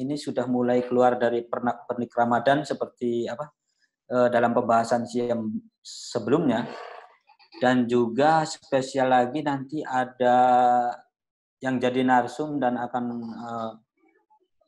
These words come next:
apa ya, membagi pencerahan buat kita itu ada Pak Anggito Abimanyu, Kepala Badan Pengelola Keuangan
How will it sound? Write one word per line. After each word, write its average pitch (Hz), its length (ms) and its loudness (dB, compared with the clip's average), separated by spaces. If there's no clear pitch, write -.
apa - 160 -6
ya, 120 80 -2
membagi 113 880 0
pencerahan 120 560 2
buat 110 160 -2
kita 120 400 -2
itu 135 240 -4
ada 117 400 -2
Pak 123 320 0
Anggito 117 480 -2
Abimanyu, 113 640 -2
Kepala 127 880 6
Badan 120 480 0
Pengelola 120 480 2
Keuangan 113 400 -6